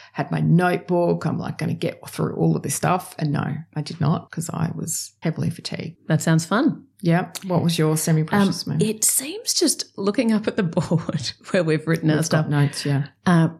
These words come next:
Speaker 2: mine just seems a little insignificant in comparison. I
Speaker 1: It is a bit
Speaker 2: feel
Speaker 1: lame, but
Speaker 2: it
Speaker 1: look,
Speaker 2: is
Speaker 1: I think we're running over time anyway,
Speaker 2: It
Speaker 1: so
Speaker 2: is lame.
Speaker 1: let's just
Speaker 2: Look,
Speaker 1: keep it
Speaker 2: I knew this would
Speaker 1: snappy.
Speaker 2: be a long one.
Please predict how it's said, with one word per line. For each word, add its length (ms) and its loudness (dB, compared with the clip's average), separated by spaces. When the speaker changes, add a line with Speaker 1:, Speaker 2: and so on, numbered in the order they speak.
Speaker 2:
mine 360 4
just 200 2
seems 200 4
a 60 6
little 240 6
insignificant 920 4
in 120 -2
comparison. 760 -6
I 80 -2
Speaker 1:
It 80 0
is 120 4
a 40 0
bit 100 4
Speaker 2:
feel 80 0
Speaker 1:
lame, 340 2
but 120 2
Speaker 2:
it 60 2
Speaker 1:
look, 100 4
Speaker 2:
is 120 -4
Speaker 1:
I 40 -6
think 180 -2
we're 140 4
running 200 4
over 160 2
time 260 0
anyway, 340 2
Speaker 2:
It 140 4
Speaker 1:
so 40 6
Speaker 2:
is 180 4
lame. 100 6
Speaker 1:
let's 140 6
just 80 0
Speaker 2:
Look, 120 2
Speaker 1:
keep 140 -6
it 140 -10
Speaker 2:
I 80 2
knew 180 4
this 180 2
would 60 2
Speaker 1:
snappy. 60 2
Speaker 2:
be 100 4
a 80 4
long 140 2
one. 240 2